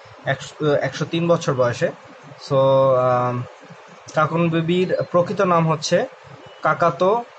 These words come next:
হেন ইনচিতা। তিনি পাঁচ নম্বর সেক্টরের একজন সম্মুখ যোদ্ধা ছিলেন। উনিশশো পনেরো সালে খাসিয়া পারদেশে, আহ, পাহাড়ের পাদদেশে তার জন্ম। তিনি হচ্ছে খাসিয়া সম্প্রদায়ের।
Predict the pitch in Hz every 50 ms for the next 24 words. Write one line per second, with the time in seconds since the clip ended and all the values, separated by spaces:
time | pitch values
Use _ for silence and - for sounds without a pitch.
0 | - - - 147 156 175 196 190 - 165 170 165 165 - 170 - - 135 110 -
1 | - - - - - - - - - - 135 147 147 147 156 - - 156 180 175
2 | - - 190 185 180 180 185 185 - - 170 170 - 170 156 156 170 190 185 156
3 | 143 147 139 160 190 262 320 - - - - - - - - - - - - 180
4 | 185 202 208 190 156 156 147 139 151 151 143 - 143 120 117 101 87 - - -
5 | - - - - - 127 - - - - - - - - - - - - - 165
6 | 170 175 185 196 196 190 - - - 220 190 180 190 202 196 - 175 175 180 180
7 | 190 185 - 196 180 190 190 - - 165 147 - - 196 196 190 190 185 180 180
8 | 180 160 170 165 - - 165 175 - - - 147 143 143 143 143 135 - 156 147
9 | 151 160 165 165 160 170 165 - 156 147 165 175 165 170 165 - 190 185 - 143
10 | 139 135 131 123 127 127 135 156 247 - - - - - - - - - - -
11 | - - 175 175 196 202 190 170 151 - - 170 - - - - 160 151 - 202
12 | 185 - 175 147 135 135 127 117 120 113 101 -